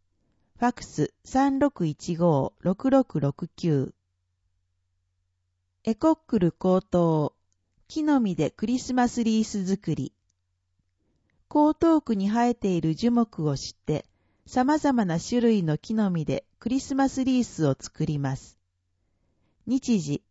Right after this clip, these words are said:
十二月十八日金曜、十時三十分から十二時。場所、エコックル高等。潮見、一の二十九の七。対象定員。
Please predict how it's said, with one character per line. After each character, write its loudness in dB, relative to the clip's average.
十 4
二 0
月 -2
十 2
八 -2
日 -4
金 -2
曜、 2
十 4
時 -6
三 -2
十 -2
分 -4
か -8
ら -4
十 2
二 0
時。 -6
場 -2
所、 0
エ -2
コ 2
ッ -4
ク 0
ル 0
高 0
等。 0
潮 2
見、 -6
一 -6
の 2
二 0
十 0
九 -2
の -2
七。 -6
対 2
象 2
定 2
員。 -2